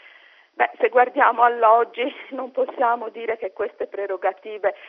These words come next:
siano molto diffuse, perlomeno se si considera quello che è l'uso più comune e generalizzato della nostra lingua, sia a livello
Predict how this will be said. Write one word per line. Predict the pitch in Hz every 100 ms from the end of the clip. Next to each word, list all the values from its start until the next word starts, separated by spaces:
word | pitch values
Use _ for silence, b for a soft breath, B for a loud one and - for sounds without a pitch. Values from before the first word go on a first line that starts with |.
| B B _ _
siano | 196 185 185 185 180
molto | 175 185 180 - 151
diffuse, | 196 - - 208 185 180 165 - _
perlomeno | 175 180 180 196 214 202 202
se | 185
si | 190
considera | 185 190 - 214 190 180
quello | 180 196 185
che | 180 175 185 202
è |
l'uso | 190 196 202 190
più | 185 -
comune | 185 185 202 214
e | 196
generalizzato | 190 180 180 180 175 175 196 190 170 175
della | 175 170
nostra | 170 175 - 175
lingua, | 180 190 180 170 - - -
sia | 175 175
a | 175
livello | 160 165 170 180 180 170